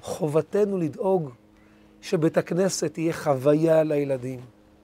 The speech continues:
לא סתם היום בהרבה הרבה קהילות מקימים מניינים מיוחדים לילדים, כשכאשר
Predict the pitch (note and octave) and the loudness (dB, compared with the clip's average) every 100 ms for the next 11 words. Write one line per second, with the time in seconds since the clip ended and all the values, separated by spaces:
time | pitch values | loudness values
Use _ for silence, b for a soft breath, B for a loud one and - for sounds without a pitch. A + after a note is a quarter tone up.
0 | _ _ _ b b b b F#3 G#3+ - | _ _ _ b b b b 8 8 8
1 | G#3+ F#3 F#3 G3 F#3 D#3+ D3+ F3 F#3 E3+ | 2 4 2 2 2 2 4 2 2 0
2 | D3+ E3 D#3 F#3 F3 - D3+ D3 E3+ F3+ | -2 -2 2 0 0 -6 -6 -4 -4 -2
3 | G3+ F3+ F3 F3+ F3 F#3+ A#3 A3 G#3+ G3+ | 0 0 2 4 4 2 0 0 -2 2
4 | F#3+ E3+ G#3 G3 F#3+ F3+ G#3 F#3+ - D#3 | 0 2 0 0 2 0 -2 -4 -8 -8
5 | D#3+ D3 - G#3 G3 | -6 -6 0 2 2